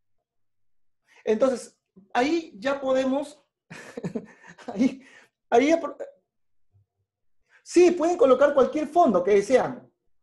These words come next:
Cualquier fondo que desean. ¿Sí?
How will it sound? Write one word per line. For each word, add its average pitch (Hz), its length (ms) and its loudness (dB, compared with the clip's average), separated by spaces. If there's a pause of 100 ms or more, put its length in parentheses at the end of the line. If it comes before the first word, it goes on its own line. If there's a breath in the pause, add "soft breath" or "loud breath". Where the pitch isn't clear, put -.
(140)
Cualquier 208 480 2
fondo 277 360 0
que 175 100 -4
desean. 143 380 -6 (2500)
¿Sí? - 320 -6